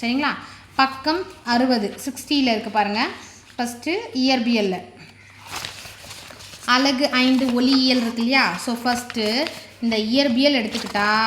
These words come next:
இந்த கணக்கு இருக்கு இல்லையா, அது எல்லாமே நீங்க தரோவா பார்க்கணும். ஏன்னா, நமக்கு வந்து very, very important. அது வந்து இரண்டு மதிப்பெண்ல கேட்பாங்க. அதனால அதை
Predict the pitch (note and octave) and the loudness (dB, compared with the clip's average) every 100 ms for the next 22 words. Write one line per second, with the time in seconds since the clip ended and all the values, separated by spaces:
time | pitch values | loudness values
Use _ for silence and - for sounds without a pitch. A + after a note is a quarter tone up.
0 | A3 A3 A3 A#3 A#3+ C#4+ - C4 G#3+ G#3 | 0 -2 -4 0 2 2 2 0 0 -2
1 | G3+ G3+ G#3 G3 - - G3+ G3+ G3+ G#3+ | 0 0 0 -2 -8 -10 -4 -2 0 2
2 | B3+ C#4 G#3+ G#3+ B3+ A#3+ G#3 G#3 F#3+ G3 | 2 2 2 2 2 2 0 0 0 0
3 | G#3+ A3 G3 F3+ F3+ F3+ F3+ F3+ E3 E3 | 0 0 -2 -2 -4 -4 -4 -4 -6 -6
4 | G3+ A3 G#3 F#3+ G3 G3 G3 G3 G3+ F#3+ | -4 -2 -2 -2 -2 -2 -2 -4 -4 -4
5 | F#3+ A#3+ G#3 G3+ A#3+ A3 A3 B3+ G#3+ G#3+ | -2 -2 -2 -2 -2 -2 -2 -2 -4 -4
6 | G#3 F#3+ F#3+ C#4 B3+ G3 G3+ F#3+ G3+ D#4+ | -2 0 0 0 0 -2 -2 -4 -4 -4
7 | G4+ - - A#3+ C4 D#4 D#4 D4+ A#3 A3+ | -6 -14 -10 -2 2 4 4 2 2 0
8 | A#3 G#3 G3+ A#3 G#3+ G3+ G3+ F#3+ F#3 C4+ | -2 0 0 -2 -2 -2 -2 -2 0 -2
9 | C4 G#3+ G3+ G3 C4 A#3 | -2 -4 -4 -2 0 -2